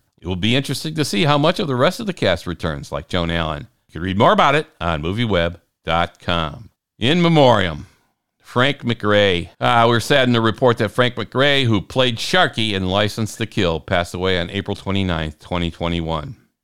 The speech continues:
Neil Connery, Sean Connery's younger brother, Neil, passed away on May ninth. He was probably known mostly for his role in Operation Kid Brother, nineteen sixty-seven, which was a spoof on James Bond that included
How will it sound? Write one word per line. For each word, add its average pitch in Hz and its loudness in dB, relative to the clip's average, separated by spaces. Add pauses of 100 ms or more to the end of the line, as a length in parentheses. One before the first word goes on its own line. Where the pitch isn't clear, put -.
Neil 107 0
Connery, 127 0 (480)
Sean 123 0
Connery's 120 0
younger 110 0
brother, 131 2
Neil, 113 0 (160)
passed 107 0
away 110 2
on 98 2
May 107 2
ninth. 113 -2 (420)
He 98 -8
was 98 -2
probably 143 2
known 120 4
mostly 104 2
for 92 -4
his 92 -2
role 110 2
in 92 -2
Operation 107 -2
Kid 110 -2
Brother, 101 0 (100)
nineteen 85 -8
sixty-seven, 80 -4 (460)
which 90 -8
was 95 -6
a 95 -4
spoof - 0
on 82 -2
James 95 -2
Bond 85 -2
that 85 -4
included 90 -2